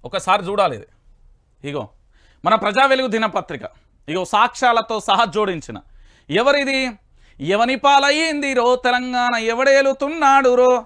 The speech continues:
నేను ఎప్పుడూ నిత్యం కూడా నా నోట ఉండే పాట అది. అది కరెక్ట్గా ఇప్పుడు యనుమల రేవంత్ రెడ్డి గారికి సూటబుల్ అవుతుంది. ఒక్కసారి మన పత్రిక ఇది, ప్రజా వెలుగు దినపత్రిక ఉన్నది, ఏడీఓలే బ్రహ్మాండంగా నడుస్తుంది. ఒక్కసారి చూడు,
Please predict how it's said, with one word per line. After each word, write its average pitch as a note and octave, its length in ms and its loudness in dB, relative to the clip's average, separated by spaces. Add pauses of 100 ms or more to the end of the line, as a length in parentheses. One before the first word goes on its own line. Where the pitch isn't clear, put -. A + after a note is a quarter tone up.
(100)
నేను G3+ 160 -2
ఎప్పుడూ C4 280 0
నిత్యం B3+ 360 -2
కూడా B3 160 2
నా A#3 140 2
నోట A3+ 260 0
ఉండే A3+ 240 0
పాట F3+ 280 2
అది. C#3 180 -4 (320)
అది G#3 120 4
కరెక్ట్గా C#4 460 0
ఇప్పుడు C4 260 -2
యనుమల B3 340 2
రేవంత్ B3 340 2
రెడ్డి A#3 180 0
గారికి A#3+ 300 2
సూటబుల్ G#3 460 -2
అవుతుంది. C3+ 340 -4 (360)
ఒక్కసారి G3 840 0
మన F3+ 140 0
పత్రిక G#3+ 400 -2
ఇది, D3 200 -2
ప్రజా E3+ 360 0
వెలుగు G#3+ 260 -2
దినపత్రిక G3 600 -4
ఉన్నది, G#3 420 -2
ఏడీఓలే G#3 640 -2
బ్రహ్మాండంగా G#3 680 -2
నడుస్తుంది. E3+ 460 -4 (720)
ఒక్కసారి D#3+ 420 -4
చూడు, A#2+ 220 -12